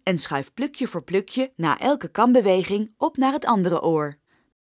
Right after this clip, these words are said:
Veeg de netenkam na elke kambeweging af aan een witte tissue of zakdoek en kijk of je hoofdluizen of neten ziet. Maak de kam na iedere controle grondig schoon,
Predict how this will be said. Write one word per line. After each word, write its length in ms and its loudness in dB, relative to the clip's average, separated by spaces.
Veeg 320 4
de 120 2
netenkam 520 2
na 180 2
elke 320 -2
kambeweging 680 2
af 220 0
aan 120 0
een 160 -2
witte 240 -4
tissue 400 -2
of 120 -4
zakdoek 680 -4
en 260 4
kijk 280 0
of 140 -4
je 80 -4
hoofdluizen 640 0
of 120 -2
neten 380 2
ziet. 400 -8
Maak 260 -4
de 120 -6
kam 220 0
na 240 0
iedere 320 0
controle 600 0
grondig 480 0
schoon, 480 -4